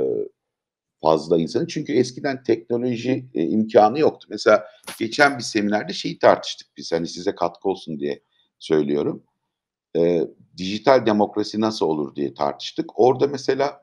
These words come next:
e, teknolojinin kullanımıyla birlikte dao'ya benzer bir şey önerdiler. Hatta, e, çok güzel bir fikir bu. Dünyada tartışılıyor. Mesela teknolojiyle ilgili, yayıncılıkla ilgili bir konu.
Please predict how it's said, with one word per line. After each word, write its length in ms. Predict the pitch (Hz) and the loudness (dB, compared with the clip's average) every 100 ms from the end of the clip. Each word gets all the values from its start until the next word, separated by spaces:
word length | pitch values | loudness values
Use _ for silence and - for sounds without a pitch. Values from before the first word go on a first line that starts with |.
| - | -2
e, 280 | 82 73 - _ _ | 0 0 -6 _ _
teknolojinin 720 | 110 107 117 120 120 131 131 | -4 -2 -4 -6 -6 -8 -10
kullanımıyla 640 | - 117 123 127 135 123 87 | -8 -6 -4 -4 -2 0 0
birlikte 480 | 87 98 - 143 | -2 -4 -6 -2
dao'ya 380 | 135 127 127 120 | 4 6 6 4
benzer 400 | 117 117 127 127 | 0 0 0 -2
bir 60 | 127 | -4
şey 240 | - 127 | -10 -6
önerdiler. 640 | 85 82 71 - 135 - _ _ _ _ _ _ - | -4 -2 -4 -6 -8 -8 _ _ _ _ _ _ -4
Hatta, 580 | 147 - - 139 - - 92 | -2 0 4 4 4 -4 -2
e, 220 | 98 95 | -2 -4
çok 260 | - 170 - | -6 -6 -6
güzel 300 | 117 98 82 | 0 0 0
bir 40 | |
fikir 380 | - - 101 87 | -8 -8 -4 -4
bu. 220 | 120 135 - 98 | -6 -10 -12 -4
Dünyada 400 | 101 104 104 104 | -2 -2 -4 -4
tartışılıyor. 760 | 92 92 - - 104 98 - _ _ _ - | -4 -4 -8 -8 -4 -4 -4 _ _ _ -8
Mesela 580 | 131 131 123 117 - - _ _ _ | 0 4 6 6 4 -16 _ _ _
teknolojiyle 680 | - 139 131 123 123 117 120 | 0 0 0 -2 0 -2 0
ilgili, 280 | 92 85 101 | 0 0 -4
yayıncılıkla 720 | 117 113 110 117 113 117 - | 2 4 4 2 -2 -4 -2
ilgili 320 | 87 85 107 - | 0 0 -4 -6
bir 140 | 107 | -6
konu. 420 | - 95 80 - | -2 0 0 -6